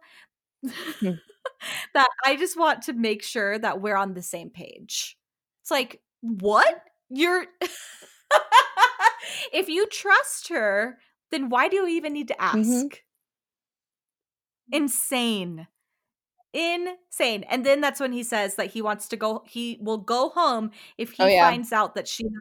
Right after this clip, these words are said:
Speaker 1: slept with any of the
Speaker 2: Which is
Speaker 1: guys.
Speaker 2: like, <sighs> I just wish he would,
Speaker 1: Mm-hmm.
Speaker 2: yeah, he's not a man of his word.
Speaker 1: No, he's such a fucking lunatic. And that, th-, so Hannah then gets pissed, like what you were saying,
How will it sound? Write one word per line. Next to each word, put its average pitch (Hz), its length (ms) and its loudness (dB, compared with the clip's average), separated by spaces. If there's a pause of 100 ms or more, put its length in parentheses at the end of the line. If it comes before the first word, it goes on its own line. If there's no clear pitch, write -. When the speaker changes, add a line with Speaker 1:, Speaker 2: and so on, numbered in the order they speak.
(160)
Speaker 1:
slept 185 180 -10
with 208 160 -6
any 202 220 -4
of 180 120 -8
the 190 120 -10
Speaker 2:
Which 220 160 2
is 247 140 4
Speaker 1:
guys. - 20 4
Speaker 2:
like, 269 340 8 (960)
<sighs> - 1500 -6
I 269 100 8
just 330 200 6
wish 370 180 6
he 349 100 10
would, 311 160 6
Speaker 1:
Mm-hmm. 233 180 -2
Speaker 2:
yeah, 233 220 10
he's 240 220 4
not 262 140 8
a 262 60 6
man 247 180 8
of 220 80 6
his 202 120 4
word. 196 400 6 (1080)
Speaker 1:
No, 302 320 4
he's 247 320 -6
such 240 300 -2
a 294 60 -2
fucking 262 520 -4
lunatic. 202 580 -8 (340)
And 247 180 -2
that, 262 200 0
th-, 269 160 -8
so 247 200 0
Hannah 277 640 0 (220)
then 220 300 -4
gets 220 260 -4
pissed, 202 500 -4
like 208 140 -4
what 214 120 -4
you 208 100 -8
were 196 100 -4
saying, 190 520 -6